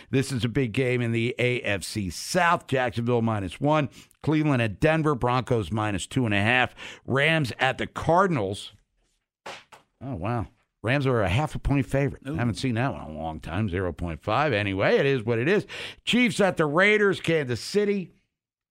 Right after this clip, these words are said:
Speaker 1: minus nine and a half. Bills at Philly. Philadelphia, minus three and a half.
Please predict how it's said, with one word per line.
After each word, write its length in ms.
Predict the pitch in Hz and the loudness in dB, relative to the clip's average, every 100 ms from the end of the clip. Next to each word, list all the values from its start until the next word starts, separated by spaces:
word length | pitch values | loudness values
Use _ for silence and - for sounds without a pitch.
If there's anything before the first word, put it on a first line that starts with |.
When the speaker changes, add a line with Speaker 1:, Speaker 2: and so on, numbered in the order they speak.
| - | -8
Speaker 1:
minus 300 | 101 87 104 | -6 -6 0
nine 320 | 175 180 185 | 2 4 4
and 120 | 175 | 2
a 20 | |
half. 340 | 170 175 123 - | 2 2 0 2
Bills 320 | 175 180 151 | 2 2 0
at 160 | 120 | -2
Philly. 640 | - - - 196 196 196 190 _ _ _ _ - _ _ _ _ | -4 -12 2 2 4 0 -4 _ _ _ _ -20 _ _ _ _
Philadelphia, 580 | - 131 131 131 165 202 | -4 0 2 2 2 0
minus 360 | 139 127 107 - | 2 2 0 -2
three 180 | 110 95 | -2 0
and 100 | 87 | 0
a 40 | |
half. 560 | 82 85 95 - - | 0 0 -2 -6 -20